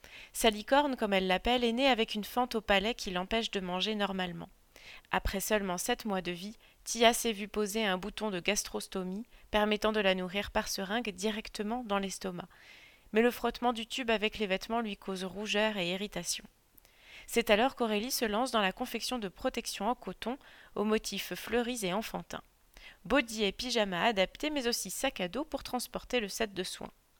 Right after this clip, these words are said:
C'est ma façon à moi d'égayer sa vie », dit cette maman aux doigts de fée. Depuis, elle a créé son auto-entreprise, Andy Lily,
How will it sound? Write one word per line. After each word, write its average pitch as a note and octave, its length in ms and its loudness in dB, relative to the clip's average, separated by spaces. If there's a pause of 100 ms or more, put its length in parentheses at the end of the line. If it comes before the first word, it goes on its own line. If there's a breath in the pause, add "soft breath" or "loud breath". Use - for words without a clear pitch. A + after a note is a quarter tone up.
(440 loud breath)
C'est - 160 0
ma A#3+ 160 4
façon A#3+ 340 0
à A3 100 4
moi G3+ 200 4
d'égayer G3 400 -2
sa G3 200 2
vie », F#3 240 -8 (100)
dit F#3+ 120 -8
cette G3 260 0
maman F#3 320 2
aux F#3 60 -2
doigts F#3 180 2
de F3 100 -6
fée. G3 260 -8 (500 loud breath)
Depuis, G3+ 360 -2
elle G3 100 4
a F3+ 80 4
créé G#3+ 280 0
son F3+ 220 -4
auto-entreprise, G#3+ 920 -4 (160)
Andy G#3 340 2
Lily, F#3+ 380 -6